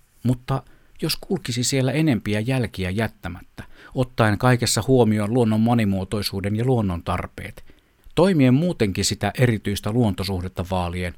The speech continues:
tehden valintoja oman kulutuksen suhteen ja olemalla lapsillemme esimerkkinä.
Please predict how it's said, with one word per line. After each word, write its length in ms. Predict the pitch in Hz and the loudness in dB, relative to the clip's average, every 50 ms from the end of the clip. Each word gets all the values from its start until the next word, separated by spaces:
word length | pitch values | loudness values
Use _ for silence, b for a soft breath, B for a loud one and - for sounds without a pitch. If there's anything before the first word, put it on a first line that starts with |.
| b b b b b b _ | b b b b b b _
tehden 340 | 117 104 104 113 110 107 | 2 2 4 4 2 4
valintoja 500 | 113 120 123 117 107 101 - 110 107 104 | 4 6 6 6 4 2 2 0 0 0
oman 320 | 95 113 113 117 110 104 98 | 0 2 2 2 2 0 0
kulutuksen 540 | - 123 123 117 - - 95 - - 101 95 | 2 2 2 2 2 0 -4 -4 -4 -4 -4
suhteen 460 | - - 98 - - - 101 92 101 | -4 -4 -6 -8 -6 -4 -2 -2 0
ja 100 | 110 107 | 0 0
olemalla 520 | 120 127 123 120 127 127 123 127 - - - | 2 2 4 4 4 2 2 0 0 -2 -6
lapsillemme 840 | 233 165 165 165 160 160 - - - 110 98 95 92 92 95 90 104 | -6 0 2 2 2 2 0 -4 -2 -2 -2 -2 -2 -2 -2 -2 -2
esimerkkinä. 680 | 104 - - 92 87 85 80 - - _ - - - | -2 -2 -2 -6 -6 -8 -12 -14 -14 _ -16 -16 -16